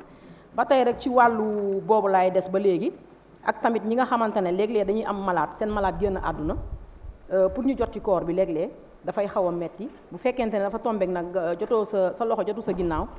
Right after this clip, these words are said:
pour nga jot ci corps bi dafay nekk problème. Te loolu aussi defe naa ne war ngeen ci, euh, jàppale askan wi bu baax a baax a baax. Parce que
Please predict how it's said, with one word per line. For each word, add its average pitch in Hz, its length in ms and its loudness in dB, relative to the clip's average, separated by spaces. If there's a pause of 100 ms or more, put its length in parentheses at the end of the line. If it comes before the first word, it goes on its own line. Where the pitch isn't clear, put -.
(200)
pour 240 100 -4
nga 254 140 2
jot 233 120 0 (100)
ci - 80 -14
corps 196 240 2
bi 233 140 -6 (200)
dafay 196 260 -4
nekk 190 240 -4
problème. 147 340 -4 (420)
Te 196 80 -6
loolu 247 260 4
aussi 220 200 -4
defe 202 160 -4
naa 196 160 -4
ne 180 80 -4
war 202 160 0
ngeen 202 260 -4
ci, 175 680 -8
euh, 165 340 -4 (100)
jàppale 160 680 0 (380)
askan 185 300 2
wi 165 100 0
bu 160 100 -4
baax 180 260 -2
a - 20 -6
baax 156 220 -4
a 143 40 -10
baax. 143 220 -12 (560)
Parce 156 140 -2
que 220 420 4